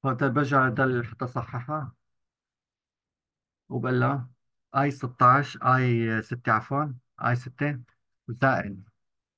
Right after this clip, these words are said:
المكافأة ناقص الخصم"، بعطيه انتر، فصار عندي أربعة وثلاثين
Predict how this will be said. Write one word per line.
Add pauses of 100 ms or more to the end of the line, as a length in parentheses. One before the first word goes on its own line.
(140)
المكافأة (340)
ناقص (960)
الخصم"، (520)
بعطيه
انتر، (580)
فصار
عندي
أربعة
وثلاثين